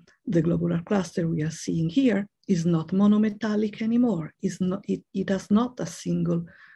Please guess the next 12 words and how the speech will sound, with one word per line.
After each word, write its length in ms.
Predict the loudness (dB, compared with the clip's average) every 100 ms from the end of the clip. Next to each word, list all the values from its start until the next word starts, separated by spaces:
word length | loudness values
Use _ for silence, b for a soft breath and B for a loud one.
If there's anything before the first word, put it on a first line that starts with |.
| B
composition. 880 | 0 0 0 -2 -4 -6 -4 0
Not 300 | 2 0 -2 -2
all 140 | 0
the 120 | -2
stars 540 | -4 -6 -6 -6 -8 -4
were 200 | -4 -2
born 640 | -2 -2 -2 -2 -4 -4
the 140 | -4 -4
same 480 | -2 -4 -2 -4 -8 _ -6
in 140 | -4
this 240 | -4 -8 -10
cluster. 540 | -12 -12 -16 -20 -20